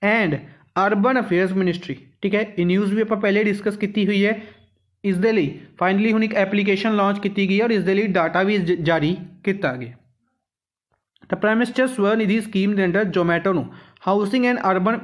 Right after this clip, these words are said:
ਅਫੇਅਰਸ ਮਿਨਿਸਟਰੀ ਦੇ ਨਾਲ ਪਾਰਟਨਰਸ਼ਿਪ ਕੀਤੀ ਗਈ ਹੈ। ਠੀਕ ਹੈ, ਯਾਦ ਰੱਖਾਂਗੇ। ਅੱਛਾ, ਹਾਊਸਿੰਗ and ਅਰਬਨ ਅਫੇਅਰਸ ਮਿਨਿਸਟਰੀ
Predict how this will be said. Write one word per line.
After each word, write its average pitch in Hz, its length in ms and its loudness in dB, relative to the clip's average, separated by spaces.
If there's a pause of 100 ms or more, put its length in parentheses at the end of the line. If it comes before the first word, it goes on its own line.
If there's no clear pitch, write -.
ਅਫੇਅਰਸ 202 340 0
ਮਿਨਿਸਟਰੀ 180 420 -2
ਦੇ 208 100 2
ਨਾਲ 175 340 0 (280)
ਪਾਰਟਨਰਸ਼ਿਪ 165 520 0 (280)
ਕੀਤੀ 156 340 -4
ਗਈ - 180 -20
ਹੈ। - 60 -20 (760)
ਠੀਕ 202 160 -4
ਹੈ, 202 300 -8 (1500)
ਯਾਦ 175 220 2
ਰੱਖਾਂਗੇ। 135 440 -12 (240)
ਅੱਛਾ, 170 240 -2
ਹਾਊਸਿੰਗ 202 340 0
and 247 100 0
ਅਰਬਨ 226 260 0
ਅਫੇਅਰਸ 226 260 -2
ਮਿਨਿਸਟਰੀ 196 600 -2